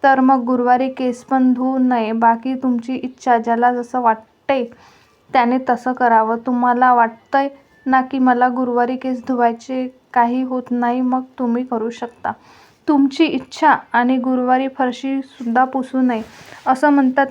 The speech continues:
की घर झाडू शकता, म्हणजे काय, घरात साफसफाई करायची नाही असं नाही. मी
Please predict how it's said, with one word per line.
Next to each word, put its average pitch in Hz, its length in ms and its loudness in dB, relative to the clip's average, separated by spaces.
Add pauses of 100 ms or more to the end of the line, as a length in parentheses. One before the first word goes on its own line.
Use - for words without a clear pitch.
(120)
की 285 100 0
घर 269 400 0
झाडू 247 360 0
शकता, 262 420 -2
म्हणजे 247 320 0
काय, 247 300 0
घरात 254 260 0
साफसफाई 254 680 -2
करायची 240 480 -2
नाही 254 320 0 (480)
असं 277 340 2
नाही. 247 200 2
मी 262 260 0